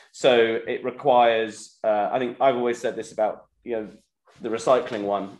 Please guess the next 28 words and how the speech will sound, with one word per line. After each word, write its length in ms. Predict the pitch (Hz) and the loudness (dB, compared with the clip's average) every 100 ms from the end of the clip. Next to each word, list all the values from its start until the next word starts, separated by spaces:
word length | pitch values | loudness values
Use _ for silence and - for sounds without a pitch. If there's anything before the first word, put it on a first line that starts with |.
| - | -6
right? 240 | 98 101 | -4 -4
Which 240 | 90 - | -8 -10
is, 220 | 113 98 110 | -10 -6 -4
um, 380 | 104 101 95 _ _ _ _ _ _ _ _ _ _ | -4 -6 -14 _ _ _ _ _ _ _ _ _ _
if 120 | 127 | -8
you 180 | 139 139 | -2 0
said 180 | 135 131 | 0 -2
to 80 | 120 | -2
me, 140 | 117 | -4
"Look, 140 | 120 120 | -2 -2
we've 100 | 110 | -2
got 140 | 123 | -4
a 40 | 113 | -2
solution 480 | 127 127 123 117 | 0 0 0 -4
for 80 | 101 | -8
takeaway 480 | 113 110 98 107 101 | -2 -2 0 -2 0
cups. 500 | 113 95 - - - - | 0 0 -2 -16 -10 -2
Uh, 200 | 92 92 - - | 0 -2 -6 -6
this 160 | 139 - | -6 -4
cup, 460 | - 120 - - _ _ _ - | 0 0 0 -8 _ _ _ 0
theoretically, 1080 | 180 170 156 151 143 110 - 98 117 - _ _ - | 2 4 4 0 -4 -8 -10 -8 -8 -12 _ _ -10
will 160 | 123 | -6
one 240 | 127 175 156 | 2 4 4
hundred 220 | 160 143 | 0 -2
percent 320 | 123 131 120 | -2 -4 -2
solve 200 | 123 113 | -2 -4
the 60 | 104 | -4
problem, 520 | 113 101 87 127 | -4 -4 -6 -10